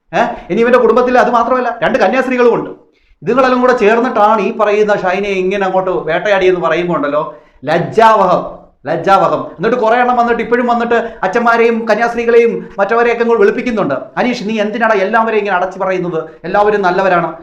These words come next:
ഞാൻ എല്ലാവരെയും ഒന്നും അല്ല പറയുന്നത്. ഇതുപോലുള്ള നെറുകെട്ട നിങ്ങളെ ഞാൻ നല്ല രീതിയിൽ തന്നെ പറയും, നല്ല രീതിയിൽ തന്നെ പറയും. അതിനെ സപ്പോർട്ട് ചെയ്യുന്ന സഭയും ഞാൻ പറയും,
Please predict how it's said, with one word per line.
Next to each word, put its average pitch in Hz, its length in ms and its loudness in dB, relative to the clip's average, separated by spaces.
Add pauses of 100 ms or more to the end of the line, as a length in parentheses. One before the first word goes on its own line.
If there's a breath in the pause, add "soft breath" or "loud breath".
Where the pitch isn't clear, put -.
(160)
ഞാൻ 202 200 0
എല്ലാവരെയും 202 360 4
ഒന്നും 180 140 2
അല്ല 143 140 0
പറയുന്നത്. 117 300 -4
ഇതുപോലുള്ള 220 400 2
നെറുകെട്ട 233 380 2
നിങ്ങളെ 190 420 2
ഞാൻ 180 200 -2
നല്ല 170 240 0
രീതിയിൽ 170 240 0
തന്നെ 143 120 -2
പറയും, 98 240 -6 (380)
നല്ല 226 220 2
രീതിയിൽ 196 240 0
തന്നെ 127 140 -2
പറയും. 101 220 -10 (280)
അതിനെ 226 300 0
സപ്പോർട്ട് 226 340 2
ചെയ്യുന്ന 220 280 0
സഭയും 208 380 2
ഞാൻ 151 160 -2
പറയും, 98 200 -8